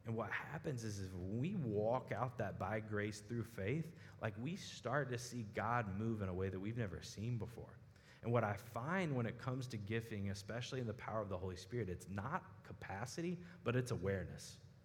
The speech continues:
Like, we got full Holy Spirit. Like, it's not like you got light spirit and I got full spirit, and then you got medium spirit, and then somebody else got full spirit. Like, you have the full power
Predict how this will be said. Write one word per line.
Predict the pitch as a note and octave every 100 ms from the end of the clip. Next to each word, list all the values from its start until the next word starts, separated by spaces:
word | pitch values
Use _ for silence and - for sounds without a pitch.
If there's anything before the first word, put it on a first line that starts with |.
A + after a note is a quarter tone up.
| - - - - -
Like, | G#2+ G#2 - - - - - -
we | B2 D#3+
got | D3+ G3+ -
full | C#3 A2+
Holy | G#2+ G2+ F#2+
Spirit. | - A#2+ A2+ F2 D2
Like, | G2 G2
it's | A#2+ B2
not | D3+ D3+
like | D3 A#2+
you | B2
got | B2 B2 G#2+ G2+ - - - - - -
light | G#2 A#2 B2+ -
spirit | - A2+ G#2+ G#2 G2+ A2+
and | G#2
I | G#2+
got | A2+ G#2 -
full | B2 A#2+
spirit, | - G2+ F#2+ F#2+ F#2+ F#2+
and | G2
then | G2
you | A2+
got | A#2 F#2
medium | G2 A2 A#2 G2+
spirit, | - G#2 F#2+ F#2+ F#2+ F#2+
and | G2+ G2
then | G2
somebody | A2+ G#2+ G2+
else | A2+ A2+
got | F2+ E2
full | - F2
spirit. | - F#2 F2+ E2+ F2
Like, | F#2 - - - - A#2+
you | D3 G3 A3
have | E3+ C3+ A#2 A2
the | G2 F2+ - - -
full | C#3+ D3+ E3
power | E3 - A2+ A2 G#2 F#2